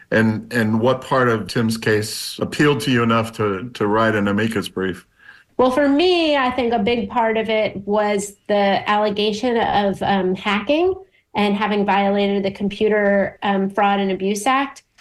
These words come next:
Speaker 2: Uh, early in my career, before I worked at Stanford Law School, I was a criminal defense lawyer, and I represented computer hackers.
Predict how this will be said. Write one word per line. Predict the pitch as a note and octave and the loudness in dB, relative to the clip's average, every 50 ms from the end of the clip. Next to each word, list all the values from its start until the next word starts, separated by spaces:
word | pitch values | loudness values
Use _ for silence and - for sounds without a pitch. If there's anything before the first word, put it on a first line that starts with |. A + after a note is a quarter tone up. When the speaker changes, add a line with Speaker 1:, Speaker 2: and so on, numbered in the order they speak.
| _ _ _ _ - - | _ _ _ _ -6 -2
Speaker 2:
Uh, | A3+ G#3+ G#3 G3 G3+ - - | 0 0 0 -2 -4 -6 -6
early | - B3 A#3+ C4 C#4 C#4+ C#4+ C#4+ | -2 0 2 4 4 4 2 2
in | C4+ B3+ | 2 0
my | B3+ A#3+ A#3 | 0 -2 -4
career, | A#3 - - A3+ G#3+ G3+ F#3+ F#3 G3 A3+ A3 - _ _ _ _ - - | -4 -2 -2 0 2 2 2 2 0 -2 -4 -8 _ _ _ _ -12 -4
before | - A3 G#3+ G#3 - A#3 A#3 A#3 | -2 -2 -2 2 2 2 4 4
I | A3+ A3+ | 4 2
worked | A3+ A3+ A3+ A3 A3+ | 0 0 -2 -2 -2
at | A3+ A3 | -4 -4
Stanford | A3 - G#3+ G#3 G3 G3 - F#3 | -4 -2 -2 0 0 0 2 2
Law | F#3+ F#3+ F#3+ G3 | 2 4 2 2
School, | G3 - - - - G3 G3 F#3+ F#3 - | 0 -4 -8 -6 -2 0 2 2 2 2
I | - F#3+ | 0 0
was | F#3+ F#3+ G3 | -2 -2 -4
a | G3 | -4
criminal | G3 - G#3+ G3+ G3+ G3 F#3+ | -4 -2 0 2 2 2 2
defense | G3 G3 G3+ C#4+ D4+ D#4+ D4+ - - | 0 0 0 2 2 2 0 -2 -2
lawyer, | G#3+ G3 F#3+ F3+ F#3 F#3+ F#3+ - - - _ - | 0 2 2 2 2 0 -2 -6 -14 -20 _ -4
and | - G3 G3+ | 0 0 2
I | G3+ | 2
represented | G3 G#3+ G#3+ G#3+ A3 G#3+ G#3 A3 A3+ A3 G#3 A3 G#3+ | 2 2 0 0 0 -2 0 0 -2 0 0 -2 -4
computer | - G#3 G3+ G3 - A#3+ A#3+ A3+ A#3 G#3 | -2 -2 -2 0 2 0 2 2 2 2
hackers. | G#3 F#3 D#3 D#3+ - - - C#3+ - - - - - | 2 0 0 0 -4 -6 -8 -8 -8 -10 -12 -14 -20